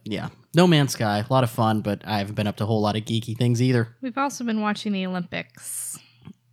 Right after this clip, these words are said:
Speaker 2: 'cause
Speaker 1: It's there.
Speaker 2: Yeah. It's not really geeky, but, you know, Olympics, yay!
Speaker 1: Yay! Uh, I guess that brings us to what's new on the blog.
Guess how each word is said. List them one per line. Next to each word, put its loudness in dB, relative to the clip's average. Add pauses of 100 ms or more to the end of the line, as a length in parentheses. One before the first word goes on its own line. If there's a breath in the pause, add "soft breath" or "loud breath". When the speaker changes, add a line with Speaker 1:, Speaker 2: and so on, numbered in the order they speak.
(500)
Speaker 2:
'cause -12
Speaker 1:
It's -6
there. -2 (260)
Speaker 2:
Yeah. -14 (280)
It's -20
not 6
really 0
geeky, -4
but, -8
you -10
know, -10 (200)
Olympics, -8
yay! -2
Speaker 1:
Yay! 2 (1080 soft breath)
Uh, 2
I 4
guess 2
that 0
brings 0
us -4
to -4
what's 0
new 2
on 0
the -2
blog. 0